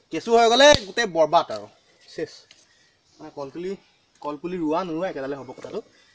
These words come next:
এনেকে দি অলপ অলপ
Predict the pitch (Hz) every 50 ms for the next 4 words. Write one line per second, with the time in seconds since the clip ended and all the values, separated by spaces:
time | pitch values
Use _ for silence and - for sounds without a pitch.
0 | _ _ _ _ _ - - _ _ _ _ _ _ _ _ _ 127 127 135 135
1 | 156 135 131 147 196 269 - _ - - - - - - _ _ - - - -
2 | - - - - _ _ _ _ _ _ - - - 131 156 170 160 156 160 190
3 | 208